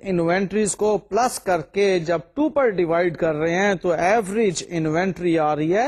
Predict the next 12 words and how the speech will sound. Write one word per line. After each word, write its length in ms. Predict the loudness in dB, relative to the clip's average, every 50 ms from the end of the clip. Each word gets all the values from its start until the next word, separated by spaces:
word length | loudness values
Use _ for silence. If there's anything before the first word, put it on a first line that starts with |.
| -2
سیون 440 | -4 -4 -2 0 0 0 0 -2 -4
ففٹی 360 | -4 -6 -8 -6 -4 -2 -4 -2
کی۔ 120 | -4 -6 -12 -12 _ _ _ _ _ _ _ _ 0
اس 240 | 0 0 2 0 -2 -2 -4 -6 -12 _ _ _ _ _ _ _ _ _ _ _
cost 460 | -2 0 2 4 4 2 0 0 0 0
of 120 | 0 0 -2 -2 0
goods 260 | 0 0 0 0 -2
sold 880 | -4 -4 -4 -2 0 0 0 2 2 2 2 2 2 2 0 0 0 -2 0
یا 180 | 0 2 2 2
material 520 | 2 0 -2 -2 -2 -2 0 0 0 0
consumed 840 | -2 -2 -4 -2 -2 0 0 0 0 0 0 0 0 0 0 -2 -2 -6 _ _ _ _ _ _ _ _ _ _ _ _ _ _ _ _ -4
کو 120 | -4 -4